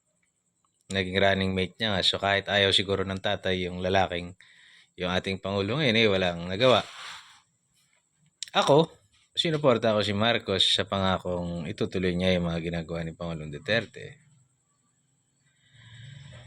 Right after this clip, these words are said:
Si P B B M, wala akong narinig sa kanya na pinoteksta-, pinoprotektahan niya si Inday Sara, lalong-lalo na doon sa mga ginagawa ng pinsan niya, tsaka ng mga naging tropa nito na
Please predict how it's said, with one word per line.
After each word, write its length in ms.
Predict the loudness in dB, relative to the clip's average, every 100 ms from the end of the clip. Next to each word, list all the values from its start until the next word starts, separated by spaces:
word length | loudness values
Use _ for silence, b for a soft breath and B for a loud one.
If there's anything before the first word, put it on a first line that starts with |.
| B B _ _ _ _ _ _ _ _ -20 -16 -12 -12 -4
Si 400 | 0 2 2 0
P 240 | 0 0
B 160 | 2 2
B 160 | 2
M, 240 | 2 2 2
wala 240 | 4 4
akong 160 | 2 4
narinig 320 | 4 2 2
sa 160 | 0 0
kanya 320 | 0 0 0
na 80 | -2
pinoteksta-, 800 | -2 -2 -2 -2 -2 -4 -4 -4
pinoprotektahan 800 | -2 -2 -2 -2 -4 -2 -2 -2
niya 80 |
si 480 | -2 -2 -2 -4 -4
Inday 320 | 0 2 2
Sara, 400 | 0 0 0 0
lalong-lalo 640 | 2 2 0 -2 -2 -2 -4
na 160 | -4
doon 160 | -6 -6
sa 160 | -6 -6
mga 160 | -6
ginagawa 560 | -4 -2 -2 -4 -4 -4
ng 160 | -8 -12 -16 -20 -20 -18
pinsan 480 | -10 -8 -2 0 2
niya, 160 | 0 -2 -12 _ b b b b b _
tsaka 320 | -4 -2 -2
ng 160 | -2 -4
mga 160 | -4
naging 320 | -4 -4 -4
tropa 400 | -4 0 0 0
nito 240 | -2 -4 -6
na 480 | -6 -6 -6 -8